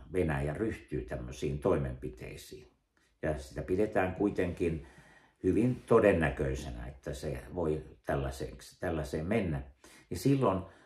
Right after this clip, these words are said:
meidän pitäisi säilyttää nyt se ymmärrys, että me ollaan koko ajan varauduttu, että me nyt kun tässä onneksi tuli la-, leu-, leuto talvi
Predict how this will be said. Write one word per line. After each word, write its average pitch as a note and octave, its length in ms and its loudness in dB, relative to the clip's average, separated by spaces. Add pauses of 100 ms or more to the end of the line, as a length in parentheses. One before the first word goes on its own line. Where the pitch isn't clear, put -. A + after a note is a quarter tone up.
(100)
meidän G2+ 180 0
pitäisi - 300 0
säilyttää F#2+ 680 2
nyt E2 220 -2
se D2+ 400 -2
ymmärrys, D#2 800 2 (260)
että D#2+ 240 0
me E2+ 100 0
ollaan F2 260 0
koko - 300 4
ajan C#2+ 320 4 (100)
varauduttu, F2+ 680 0
että - 200 -8
me F2 180 -4
nyt F2+ 240 -4
kun E2 300 -4 (520)
tässä E2 420 0 (460)
onneksi F#2 440 0
tuli C#2 480 -2 (240)
la-, D#2+ 380 -8
leu-, F#2 420 2
leuto F#2+ 360 4
talvi G2+ 760 2